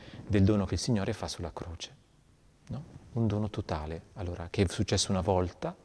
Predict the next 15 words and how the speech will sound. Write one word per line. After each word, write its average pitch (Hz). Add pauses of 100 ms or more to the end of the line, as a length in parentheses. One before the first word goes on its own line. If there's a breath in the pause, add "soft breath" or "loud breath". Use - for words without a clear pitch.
(120)
una 98
volta 95
sola 87 (140)
nel 98
mondo. 87
Gesù 92
è -
stato 95
crocifisso 95
una 90
volta 90
sola, 85 (680 loud breath)
eppure 120
questo -
dono, 117